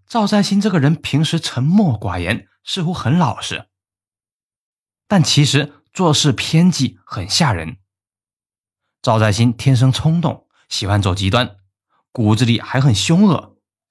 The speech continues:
学油漆手艺时，一次赵在新因鸡毛蒜皮的小事和师兄吵架，赵在新不在理，说不过师兄，竟然将一桶油漆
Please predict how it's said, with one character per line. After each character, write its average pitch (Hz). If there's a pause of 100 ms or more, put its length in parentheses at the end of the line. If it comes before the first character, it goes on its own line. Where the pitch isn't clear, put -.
(140)
学 208
油 208
漆 -
手 104
艺 107
时， 107 (340)
一 107
次 113 (260)
赵 202
在 165
新 156
因 165
鸡 185
毛 131
蒜 143
皮 113
的 131
小 98
事 -
和 -
师 165
兄 170
吵 92
架， 90 (760)
赵 123
在 113
新 123
不 104
在 110
理， - (260)
说 185
不 127
过 107
师 95
兄， - (500)
竟 214
然 175
将 196
一 196
桶 117
油 110
漆 -